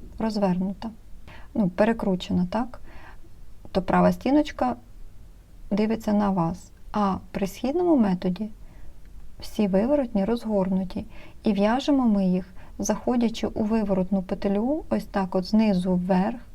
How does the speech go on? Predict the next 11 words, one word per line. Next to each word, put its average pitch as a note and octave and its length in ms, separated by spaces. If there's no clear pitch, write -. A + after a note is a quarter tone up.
хватаючи A3 840
за G3 120
праву G3+ 380
стіночку. F#3+ 760
Підхватили, G#3 1000
а G#3+ 140
ниточку A#3+ 840
ми G#3+ 140
хватаємо G#3+ 800
зверху A3+ 720
вниз. G3 580